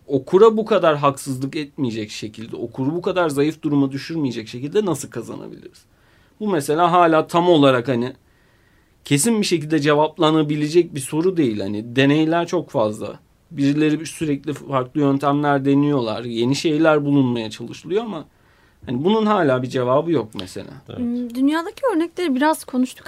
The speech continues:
Speaker 3: ama Türkiye'de bu konuda neler yapılıyor, neler deneniyor? Hiç aklına gelebilecek örnekler var mı? Ya da News Lab'ın eğitimlerinde bahsettiğiniz başlıklar var mı bu konuda?
Speaker 1: Bu konuda hani gelir modelleri
Speaker 3: Evet.
Speaker 1: aslında daha çok Sarp'ın uzmanlık
Speaker 3: Hı,
Speaker 1: alanı.
Speaker 3: hı,
Speaker 1: O
Speaker 3: hı.
Speaker 1: işin ekonomisi konusunda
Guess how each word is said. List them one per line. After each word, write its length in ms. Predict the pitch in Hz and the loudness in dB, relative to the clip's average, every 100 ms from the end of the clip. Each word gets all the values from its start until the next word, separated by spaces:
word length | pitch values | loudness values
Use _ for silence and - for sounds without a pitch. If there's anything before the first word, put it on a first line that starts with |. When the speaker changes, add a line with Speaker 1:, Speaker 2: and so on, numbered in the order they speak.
| 508 | -4
Speaker 3:
ama 100 | 277 | -4
Türkiye'de 480 | - 311 - 539 285 | -6 -10 -4 -2 -2
bu 40 | |
konuda 320 | 247 285 269 | 0 2 4
neler 520 | 269 226 208 254 269 - | 4 0 0 -2 -2 -6
yapılıyor, 460 | 226 220 208 180 185 | -8 -6 -6 -6 -6
neler 340 | 196 208 233 | -6 -4 -2
deneniyor? 380 | 214 196 180 180 | -2 -4 -6 -8
Hiç 140 | 202 202 | -8 -12
aklına 280 | - 226 226 | -6 -4 -2
gelebilecek 580 | 220 226 214 226 226 | -2 -4 -4 -6 -6
örnekler 460 | 220 220 220 - 240 | -4 -4 -6 -8 -8
var 120 | 415 | -6
mı? 120 | 302 208 | -6 -4
Ya 100 | 220 | 0
da 60 | |
News 280 | 226 262 240 | 4 4 4
Lab'ın 300 | 262 240 254 - - - | 0 0 -2 -6 -14 -6
eğitimlerinde 640 | 233 - 233 226 226 220 | -4 -2 0 0 0 0
bahsettiğiniz 600 | 220 220 214 - 220 214 | -2 -4 -8 -4 -4 -2
başlıklar 540 | 214 214 - - 214 381 | -4 -6 -10 -8 -8 -6
var 120 | 539 | -2
mı 180 | 285 190 | -2 -2
bu 40 | |
konuda? 460 | - 180 175 175 220 _ _ _ _ _ - - - | -8 -10 -8 -10 -12 _ _ _ _ _ -20 -16 -10
Speaker 1:
Bu 60 | |
konuda 380 | - 196 202 196 | -2 -2 -2 -2
hani 280 | 147 143 113 | 0 0 2
gelir 240 | 131 143 | 2 2
modelleri 520 | 170 165 160 165 151 175 | 2 2 4 2 4 0
Speaker 3:
Evet. 120 | 202 | 2
Speaker 1:
aslında 460 | 156 147 170 175 | 0 -2 -4 0
daha 160 | 170 160 | 2 2
çok 160 | 160 - | 0 -2
Sarp'ın 520 | 143 131 127 156 160 | 2 2 2 2 4
uzmanlık 560 | 139 123 113 110 110 110 | 2 2 0 0 -2 -2
Speaker 3:
Hı, 40 | |
Speaker 1:
alanı. 260 | 107 113 113 | -2 -2 -2
Speaker 3:
hı, 40 | |
Speaker 1:
O 240 | 123 127 | 0 0
Speaker 3:
hı. 100 | 110 143 | -2 -4
Speaker 1:
işin 240 | 135 147 | -4 -2
ekonomisi 640 | 139 135 139 135 139 151 | -2 2 4 6 4 0
konusunda 720 | 143 135 117 139 135 160 151 | -2 0 0 0 0 2 0